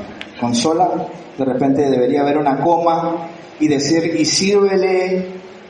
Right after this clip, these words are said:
a Él", y pongámosle a alguien más.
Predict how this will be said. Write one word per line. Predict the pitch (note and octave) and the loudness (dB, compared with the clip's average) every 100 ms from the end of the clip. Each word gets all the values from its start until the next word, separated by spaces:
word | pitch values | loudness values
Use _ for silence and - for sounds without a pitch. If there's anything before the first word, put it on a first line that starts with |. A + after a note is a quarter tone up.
| - - | -20 -6
a | C#3 C#3+ | 0 2
Él", | E3+ F#3 F#3 F#3 F#3 - - - - - - - - | 4 2 2 0 -2 -6 -14 -20 -20 -20 -20 -8 -4
y | |
pongámosle | D#3 D#3 D#3+ D#3+ D#3 D3+ | 0 0 0 0 0 0
a | |
alguien | C#3+ C3+ | 2 2
más. | C3+ C3+ - - - - | 2 0 -2 -2 -4 -8